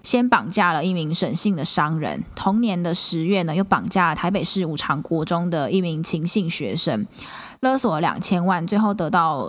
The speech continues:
得到手是六百万。那他们就发现，诶，绑-，就是绑架勒索来的钱很容易耶，就是也不会被抓，然后又可以赚到钱，所以他们就开始计划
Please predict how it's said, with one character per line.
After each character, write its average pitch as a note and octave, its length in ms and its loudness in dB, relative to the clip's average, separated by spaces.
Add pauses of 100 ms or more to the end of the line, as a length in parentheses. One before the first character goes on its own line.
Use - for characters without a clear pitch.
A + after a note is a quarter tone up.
(160)
得 F3+ 80 0
到 A3 120 4
手 D#3+ 180 -2
是 F#3 160 -2
六 G3 160 2
百 - 160 0
万。 - 260 -2 (1080)
那 E4+ 100 4
他 F4+ 40 4
们 D#4 60 0
就 D4+ 80 0
发 C4+ 180 2
现， B3+ 280 0 (680)
诶， F4+ 300 0 (600)
绑-， A#3+ 200 2 (120)
就 E4+ 100 0
是 F4 80 2
绑 G#3 260 0
架 C#4+ 200 2
勒 C4 220 2
索 D#3 360 0 (320)
来 E3+ 200 0
的 F3+ 80 0
钱 E3 360 0
很 F3 240 2
容 E3+ 280 0
易 G#3 200 0
耶， - 240 -6 (420)
就 C4 100 -4
是 A#3 320 0 (180)
也 G#3 120 2
不 G#3 100 0
会 B3 60 2
被 C4 100 2
抓， E3+ 560 0
然 F3+ 140 0
后 G3+ 280 2
又 G#3+ 120 2
可 G3 100 0
以 F3 40 2
赚 F3 140 0
到 D#3 80 -2
钱， - 280 -2 (340)
所 - 80 -2
以 - 20 4
他 A#3 100 2
们 A3+ 60 2
就 G#3+ 60 -2
开 G#3+ 200 0
始 F3+ 100 -2
计 - 280 -2
划 E3+ 300 0